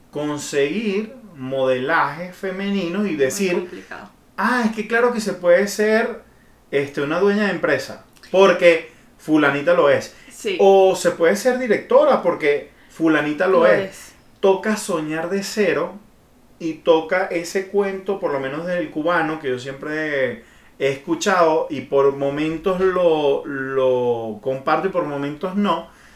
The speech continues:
Speaker 1: de que pobrecitos los cubanos que no saben lo que es tener tecnología y los han ido
Speaker 2: Ujú.
Speaker 1: mermando y esa gente no sabe lo que es un iPhone. Y por otro lado pienso,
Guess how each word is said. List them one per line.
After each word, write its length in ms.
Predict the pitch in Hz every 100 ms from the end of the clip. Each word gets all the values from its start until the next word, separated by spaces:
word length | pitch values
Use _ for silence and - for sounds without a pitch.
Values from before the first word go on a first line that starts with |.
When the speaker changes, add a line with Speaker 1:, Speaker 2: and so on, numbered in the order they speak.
| _ _ -
Speaker 1:
de 340 | 127 147 147
que 1000 | 151 147 139 139 135 127 120 117 110 110 _ _ - -
pobrecitos 720 | 147 156 175 175 - 180 165 170
los 140 | 160
cubanos 600 | - 131 135 139 131 127
que 60 | 127
no 120 | 123
saben 240 | 127 131
lo 100 | 139
que 120 | 110 110
es 60 | -
tener 300 | 127 123 110
tecnología 1000 | 131 127 120 107 131 135 131 123 117 110
y 80 | 110
los 160 | 107
han 300 | 113 117 117 113 - - -
ido 200 | 202 131
Speaker 2:
Ujú. 60 | 135
Speaker 1:
mermando 840 | 120 120 135 139 139 135 131 127 123
y 60 |
esa 280 | 120 131 131
gente 220 | 139 131
no 100 | 135
sabe 180 | 135 139
lo 100 | 135
que 80 | 117
es 60 | 123
un 140 | 135
iPhone. 380 | 139 135 131 143 -
Y 80 | 151
por 160 | 139
otro 240 | 135 147 160
lado 260 | 160 160
pienso, 560 | 170 175 170 180 180